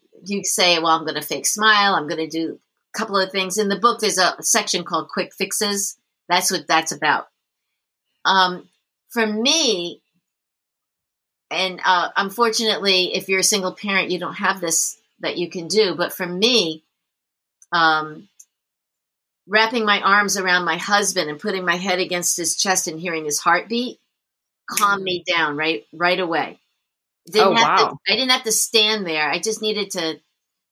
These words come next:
Speaker 1: he grounded me. That's, that's what would happen.
Speaker 2: Right.
Speaker 1: He would ground me.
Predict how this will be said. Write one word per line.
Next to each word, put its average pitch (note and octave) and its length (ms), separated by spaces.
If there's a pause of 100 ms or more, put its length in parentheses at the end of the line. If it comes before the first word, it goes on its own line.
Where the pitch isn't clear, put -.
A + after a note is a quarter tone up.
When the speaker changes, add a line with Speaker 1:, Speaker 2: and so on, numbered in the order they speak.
(120)
Speaker 1:
he G#3+ 220
grounded G3 500
me. - 260
That's, - 380 (140)
that's F3+ 280
what F3 140
would F3+ 140
happen. F#3 180
Speaker 2:
Right. C#3 280
Speaker 1:
He G3 100
would F#3 120
ground D#3+ 360
me. A#2 220